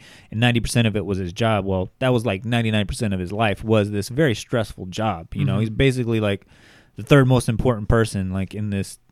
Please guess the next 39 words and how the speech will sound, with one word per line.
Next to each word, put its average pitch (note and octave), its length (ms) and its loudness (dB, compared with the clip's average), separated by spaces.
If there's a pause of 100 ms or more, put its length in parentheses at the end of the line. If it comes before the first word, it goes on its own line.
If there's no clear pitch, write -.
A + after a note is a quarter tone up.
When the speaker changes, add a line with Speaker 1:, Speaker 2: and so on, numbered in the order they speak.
(200)
Speaker 1:
transition A2 640 0
team. F#2+ 340 -4 (420)
And A2+ 280 2
it's G#2 120 0
just A#2+ 200 -2
like, G2+ 200 2
wow, A2+ 380 0
what, A#2 220 -2 (100)
you A2+ 140 -2
know, G#2+ 160 2
like, G2+ 320 -4
if - 100 -20
somebody D3+ 300 4
is B2 100 0
already B2 220 4
dealing A#2 300 0
with G2+ 140 -2
demons A2+ 360 -2
right A2 160 0
now, A#2 160 0
and A2 100 -2
he's G#2+ 160 -6
got A2 220 -4
this G2+ 140 -6
very A2 580 2 (560)
monstrous B2 560 2
load G#2+ 320 4
to A#2+ 80 4
carry, B2 400 6 (140)
like, G2+ 200 -2
that D3+ 160 -2
could C#3 120 2
weigh A2+ 180 4
on G2 160 0
somebody. F2+ 440 -10 (140)
Speaker 2:
Yeah. B2+ 300 0 (380)
And F3 120 4
Speaker 1:
But E3+ 60 10
Speaker 2:
then E3+ 220 4